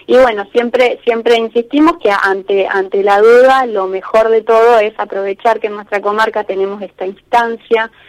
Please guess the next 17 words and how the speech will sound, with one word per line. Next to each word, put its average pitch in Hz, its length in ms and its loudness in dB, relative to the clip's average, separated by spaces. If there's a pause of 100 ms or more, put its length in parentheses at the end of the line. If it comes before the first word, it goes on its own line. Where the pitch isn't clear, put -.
(280)
eh, 190 280 2
de 190 60 2
intercambio 196 760 -2
directa 202 560 -2
con 233 200 -2
los 226 120 -4
productores, 220 540 0
que 196 80 -10
es 190 80 -14
algo 190 180 -6
muy 214 260 -4
valioso, 254 800 0 (360)
y 269 80 0
aprovecharla 269 680 2
para 208 220 -2
poder 214 300 2
consultar 226 680 0